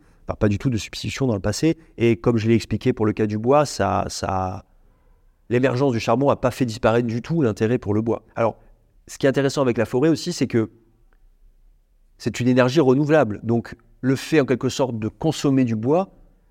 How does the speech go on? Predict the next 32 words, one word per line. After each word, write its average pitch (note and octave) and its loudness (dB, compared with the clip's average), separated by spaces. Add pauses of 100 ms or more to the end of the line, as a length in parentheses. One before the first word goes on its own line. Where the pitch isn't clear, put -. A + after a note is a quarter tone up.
(100)
va A2+ 2
pas - 0
forcément D3+ 0
faire A#2 -4
diminuer E3 2
la C3 2
surface B2 -4
forestière. C3+ 0
Au G#2+ -4
contraire, C#3 -4 (960)
le A#2+ 0
fait D#3 2
de A#2+ 2
consommer B2+ -2
du A2 -2
bois, E3 0 (240)
ça - -2
rend C3 2
intéressant C#3 2
le C3 0
fait D#3+ -2
de B2+ -4
f-, - -14
d'avoir C#3 0
des A#2 -2
surfaces B2+ -4
forestières. C3 0
Donc, A#2 0
ça B2+ 0
peut C3+ -4
faire - -6
croître - -4